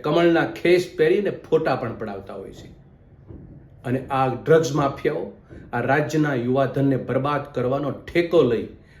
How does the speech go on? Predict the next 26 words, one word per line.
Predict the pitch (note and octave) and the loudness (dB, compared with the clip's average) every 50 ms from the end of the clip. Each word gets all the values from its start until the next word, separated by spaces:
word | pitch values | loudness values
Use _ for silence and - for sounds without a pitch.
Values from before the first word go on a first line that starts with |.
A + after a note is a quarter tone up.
| - - | -10 -6
અને | C3+ C#3 | -4 -4
આ | B2 - - | -4 -4 -4
સરકારને | - D3 - - - D#3+ D3+ C#3+ C#3+ B2 G#2+ G#2+ | -4 -4 -2 -2 -2 -2 -2 -2 -2 -2 -2 -2
માધ્યમ | A#2+ C3+ C3 - F3+ F3 E3 D3 | -2 -2 2 4 6 6 6 6
બનાવી, | C3+ B2+ A#2+ A#2 G#2 G#2 G2 G2 - - - - - | 4 2 0 -2 -4 -6 -8 -12 -16 -18 -20 -10 -4
આવા | C#3+ C#3+ C#3+ C3 A#2 B2+ | -2 0 0 2 2 2
મંત્રીઓને | D#3 F3 E3+ A3 A3 A3 G#3 F#3+ E3+ | 2 4 6 6 8 8 8 6 6
માધ્યમ | D3 C#3+ C#3+ C3+ - - D3+ C#3+ C3+ | 2 2 0 0 2 4 6 6 6
બનાવી | B2+ A#2+ A#2+ A2 G2+ F2+ - - - - - - - - - - - - - - - - - _ _ - - | 4 2 0 -2 -4 -6 -10 -14 -18 -18 -18 -20 -20 -20 -20 -20 -20 -20 -20 -20 -20 -20 -20 _ _ -8 -4
અને | C#3 C#3 C#3+ | -2 -2 -2
આ | B2+ A2 A#2 | -2 -4 -4
ગુજરાતને | A#2 A#2+ C3 D3 C#3+ C3+ - D#3+ C#3+ - A#2 | -2 0 2 2 2 0 0 -2 -4 -4 -4
બરબાદ | A2+ A2 A2+ G#2+ G#2+ - - | -4 -4 -4 -4 -6 -6 -10
કરી | - G2 F2+ | -12 -12 -12
રહ્યા | F#2+ F#2 F2+ - - | -12 -14 -14 -16 -18
છે. | - - - - - - - - - - - - - | -18 -18 -18 -18 -18 -20 -20 -20 -20 -20 -20 -10 -2
આવા | - C3 C#3+ D#3+ F3+ G#3 G#3 G#3 | 0 4 6 6 6 6 6 4
સમયે | - F#3 D3+ C#3+ C3 B2 A#2+ C3 - - - - - - - - - - _ - | 2 0 2 2 0 -2 -2 -4 -6 -10 -14 -20 -20 -20 -20 -20 -20 -14 _ -4
આ | D3+ C#3+ | -4 -2
ડ્રગ્સ | B2 - D3+ E3+ G#3 A#3+ G#3+ F3 E3+ D#3+ D3+ | 0 4 8 8 8 8 8 4 0 -2 -2
માફિયાઓને | D3+ D#3 - - - E3+ D#3+ E3+ F3 E3 - - - | -2 -2 -2 -2 0 0 0 0 0 -2 -4 -2 -2
પોષણ | D3 D#3 D3+ - - G3+ G3+ G3 E3+ D#3 | -2 -2 -2 -2 -4 -4 -4 -4 -4 -6
અને | D3 C3 - - | -6 -8 -6 -4
સુરક્ષા | D3 D3+ D#3 D#3 - - - E3+ D3+ - - - _ _ _ _ _ _ - | -4 -4 -4 -4 -6 -8 -8 -10 -10 -12 -16 -20 _ _ _ _ _ _ -8
આપવાનું | C#3+ C#3 C3+ - - C3+ C3 A#2+ - - | -6 -6 -6 -4 -4 -2 -2 -2 -2 -2
કામ | C#3 C3 A#2+ G#2+ | -2 -4 -2 -4